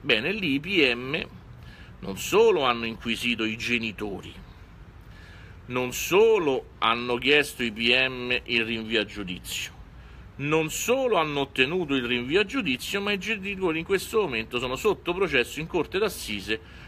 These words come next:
per istigazione al suicidio.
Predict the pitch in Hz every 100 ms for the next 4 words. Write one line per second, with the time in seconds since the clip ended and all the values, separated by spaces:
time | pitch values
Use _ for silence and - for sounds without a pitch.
0 | - - - 170 - 208 - - 135 117
1 | - - 101 95 92 90 - 90 87 85
2 | 87